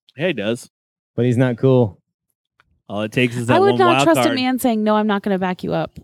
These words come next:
Speaker 3: to tr-, to back me up.
Speaker 1: <laughs> So he's like, "I'm just going for it."
Speaker 3: He's like, "Screw it, I'm doing
Speaker 2: I'm
Speaker 3: it."
Speaker 2: gonna take your no's as
Speaker 3: I'm
Speaker 2: a
Speaker 3: not
Speaker 2: bunch
Speaker 3: married.
Speaker 2: of yeses.
Speaker 3: I got no
Speaker 1: He's
Speaker 3: kids.
Speaker 1: like,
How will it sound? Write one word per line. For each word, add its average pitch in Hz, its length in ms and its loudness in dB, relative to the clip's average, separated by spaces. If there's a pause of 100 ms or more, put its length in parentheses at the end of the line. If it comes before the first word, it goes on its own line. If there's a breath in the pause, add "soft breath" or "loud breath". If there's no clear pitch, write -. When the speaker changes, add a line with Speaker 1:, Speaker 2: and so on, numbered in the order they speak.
(140)
Speaker 3:
to 190 100 -2
tr-, 180 140 -4
to 170 260 -8
back 165 240 -4
me 160 120 -6
up. 135 260 -8
Speaker 1:
<laughs> - 400 -20
So 165 160 2
he's 151 100 2
like, 156 140 4
"I'm 151 160 0
just 143 140 -8
going 135 240 2
for 113 220 0
it." - 120 -6
Speaker 3:
He's 214 180 -4
like, 202 180 -2
"Screw 240 260 -2
it, 208 60 2
I'm 180 140 4
doing 180 240 4
Speaker 2:
I'm 160 60 2
Speaker 3:
it." 156 40 2
Speaker 2:
gonna 151 120 2
take 156 280 -4
your 151 100 0
no's 143 540 2
as 180 160 -4
Speaker 3:
I'm 214 60 0
Speaker 2:
a - 40 -2
Speaker 3:
not 254 80 2
Speaker 2:
bunch 247 140 0
Speaker 3:
married. 247 260 2
Speaker 2:
of 247 60 0
yeses. 220 260 -4
Speaker 3:
I 202 80 2
got 214 140 4
no 202 80 2
Speaker 1:
He's 202 80 -2
Speaker 3:
kids. 247 320 2
Speaker 1:
like, 285 100 -6